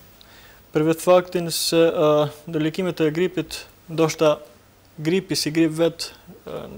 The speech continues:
në shumicën e rasteve, e, pacientët kanë simptoma të lehta, mbi tridhjetë përqind e tyre kalojnë shumë lehtë. Mirë po, kur vjen puna të ndërlikimet, mund të jetë,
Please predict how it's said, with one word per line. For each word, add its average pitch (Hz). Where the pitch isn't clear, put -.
në 151
shumicën 170
e 156
rasteve, 175
e, -
pacientët 160
kanë 160
simptoma 160
të 151
lehta, 131
mbi 151
tridhjetë 160
përqind 151
e 143
tyre 156
kalojnë 156
shumë 160
lehtë. 131
Mirë 170
po, 170
kur 170
vjen 190
puna 202
të 170
ndërlikimet, 180
mund 175
të 160
jetë, 170